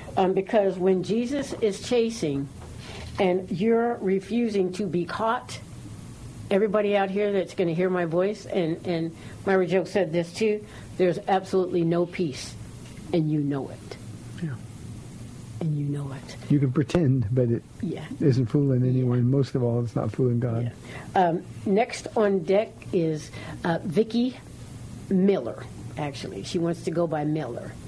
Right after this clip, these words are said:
Speaker 1: And so she's, she's up next. And another thing that each one of these ladies this year so far have said, and I don't know, and I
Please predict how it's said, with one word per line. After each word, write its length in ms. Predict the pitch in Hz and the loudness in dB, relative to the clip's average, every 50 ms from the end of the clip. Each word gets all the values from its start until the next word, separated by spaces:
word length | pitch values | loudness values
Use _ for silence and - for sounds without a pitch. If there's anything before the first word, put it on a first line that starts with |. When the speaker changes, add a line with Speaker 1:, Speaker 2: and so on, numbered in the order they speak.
| - - - - - - - - | -12 -14 -14 -14 -14 -12 -6 -2
Speaker 1:
And 140 | 160 147 | -2 -2
so 340 | - - 170 147 139 147 156 - - - - | -2 -2 -4 -2 -2 -4 -6 -8 -12 -12 -12
she's, 400 | - - - 175 170 160 - - - - | -10 -4 0 0 0 0 -2 -8 -12 -10
she's 300 | - - - 185 165 - | -8 0 0 0 2 2
up 160 | 180 180 - | 0 -2 0
next. 380 | 226 175 165 151 - - - - - | 0 0 0 0 -4 -8 -10 0 2
And 220 | 214 180 165 170 | 2 4 4 4
another 360 | 170 165 170 185 208 220 240 | 2 4 4 2 4 2 2
thing 420 | 226 226 - 180 165 160 165 165 - - - - - - | 0 2 0 2 2 2 0 -2 -4 -10 -12 -12 -8 0
that 220 | - 170 160 160 - - | 2 2 2 2 2 0
each 260 | 208 202 190 - - | -2 -2 0 0 2
one 160 | 190 185 180 | 2 2 4
of 80 | 175 160 | 4 2
these 220 | 170 165 147 156 | 2 0 2 2
ladies 480 | 170 170 165 160 156 160 151 143 - - - - - | 2 2 2 2 2 0 -2 -2 -6 -12 -12 -8 -4
this 440 | 156 151 147 180 180 175 180 - - | -2 2 4 4 4 4 0 -4 -2
year 420 | 190 190 175 156 147 147 143 147 120 117 - - - | 0 2 2 2 0 -2 -4 -6 -8 -10 -12 -12 -10
so 220 | - - 170 160 | -2 0 0 0
far 320 | 160 - 175 170 160 156 147 | 2 2 2 2 2 2 2
have 220 | 151 147 127 117 | 0 -4 -4 -4
said, 320 | - 185 165 143 143 - | -2 0 0 0 0 -2
and 120 | 160 151 151 | -2 -2 -2
I 80 | 156 156 | -2 0
don't 180 | 156 156 156 | -2 -2 -2
know, 220 | 160 156 151 147 151 | -2 -2 0 0 0
and 100 | 147 147 | 0 -2
I 80 | 160 | -2